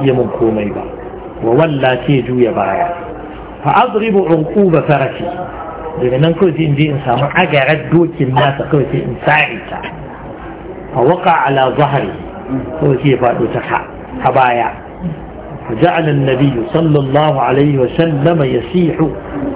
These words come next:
sai manzon Allah sama ya riƙa ɗaga murya yana cewa, "Yabna ummi Umara, ummaka ummaki."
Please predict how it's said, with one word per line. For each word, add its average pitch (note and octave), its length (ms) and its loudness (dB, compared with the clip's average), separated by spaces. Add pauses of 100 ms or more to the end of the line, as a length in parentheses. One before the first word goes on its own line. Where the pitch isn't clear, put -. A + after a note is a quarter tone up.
(140)
sai D#3 160 0
manzon C#3+ 280 2
Allah D3+ 260 2
sama C#3+ 180 2
ya C#3 160 2
riƙa C3+ 260 -4 (680)
ɗaga F3 260 2
murya D#3 520 2
yana C#3 340 4
cewa, G#2+ 360 -4 (600)
"Yabna G#3+ 440 4 (100)
ummi A3 380 4
Umara, E3 680 4 (440)
ummaka G#3+ 560 4
ummaki." E3 680 0